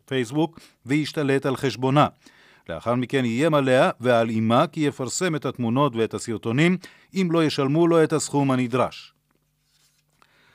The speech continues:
תושב אבו גוש, כבן שלושים, נעצר בחשד שגנב לפחות שבע משאיות מחברות הובלה בישראל והעביר אותן לשטחים. מחקירת המשטרה עולה כי האיש נהג להתקבל לעבודה כנהג משאית תוך שימוש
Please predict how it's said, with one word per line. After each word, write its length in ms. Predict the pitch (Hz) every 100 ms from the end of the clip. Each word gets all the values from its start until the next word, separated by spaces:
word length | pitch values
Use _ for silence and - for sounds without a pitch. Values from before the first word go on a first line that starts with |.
| _
תושב 300 | - 107 160 151
אבו 200 | 131 131
גוש, 320 | 113 143 170
כבן 260 | - 139 135
שלושים, 460 | 127 117 - 170 185
נעצר 460 | 147 123 151 165
בחשד 380 | 160 135 143 151
שגנב 360 | 143 127 135 135
לפחות 420 | - 113 131 -
שבע 240 | 185 175
משאיות 720 | 151 123 135 123 156 147 - -
מחברות 680 | 104 131 123 127 110 135 135
הובלה 360 | 120 127 127
בישראל 680 | 113 110 - 117 117 131 185 - - - -
והעביר 400 | 123 143 131 147
אותן 300 | 151 156 151
לשטחים. 500 | 147 - 143 180 117 - - _ _ _ 92
מחקירת 440 | 104 95 107 120
המשטרה 420 | 117 104 120 120
עולה 340 | 117 107 117 175
כי 140 | - 156
האיש 260 | 156 147
נהג 280 | 143 139 143
להתקבל 540 | 143 127 - 104 147
לעבודה 520 | 135 117 104 104 123 143
כנהג 340 | 113 104 113
משאית 500 | 107 - 104 113 160 -
תוך 220 | 190 -
שימוש 480 | - 135 151 147